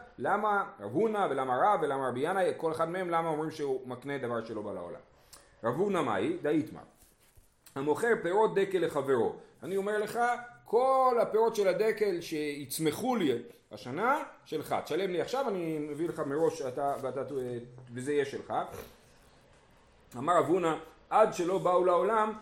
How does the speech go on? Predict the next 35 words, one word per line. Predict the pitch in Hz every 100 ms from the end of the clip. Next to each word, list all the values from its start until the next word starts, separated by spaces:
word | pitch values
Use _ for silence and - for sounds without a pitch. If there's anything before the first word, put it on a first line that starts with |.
| -
יכול | 139 147 196
לחזור | 170 127 131 113
בו. | 95 82 - - 92
מי | 107
שבאו | 101 92 139 269
לעולם, | 262 214 196 185 190 185 - _
אין | 156 151
יכול | 143 139 135
לחזור | 120 117 131 123
בו. | 123 123 117 - -
כן, | 185
אז | 170 147
רב | 147
הונא | 202 202
חושב | 165 147 127 143 - - _ -
שבאמת | 139 156 151 139
זה |
עובד | 170 170 302
הקניין | 285 226 196 160
הזה. | 127 107 - 143
אמנם | 175 196 -
כל | 254
עוד | 233 156
הפירות | - 147 143
של | 147
הדקל | 139 143 156 147 -
עוד | 190 160
לא | 147
באו | 143 139 139
לעולם, | 139 139 143 139
הם | 139
עדיין | 143 143
לא | 139 135 131 143
התחילו | - 165 143
לצמוח, | 135 120 139 131 131 131